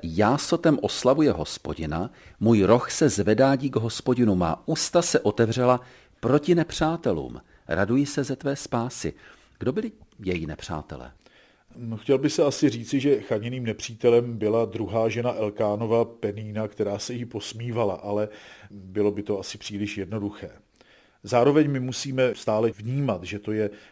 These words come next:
Speaker 2: poetické vyjádření radosti a já bych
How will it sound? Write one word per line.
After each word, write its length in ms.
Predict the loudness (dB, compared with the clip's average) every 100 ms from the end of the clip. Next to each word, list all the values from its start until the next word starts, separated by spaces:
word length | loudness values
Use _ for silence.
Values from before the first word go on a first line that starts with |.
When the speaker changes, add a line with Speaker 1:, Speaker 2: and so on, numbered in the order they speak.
| _ 0
Speaker 2:
poetické 720 | 6 8 6 0 0 2 4
vyjádření 800 | 4 4 4 2 -2 -4 -2 -2
radosti 720 | -2 -2 -2 -4 -6 -2 0 0
a 260 | -2 -2
já 280 | -2 -2 -2
bych 380 | -2 -2 -2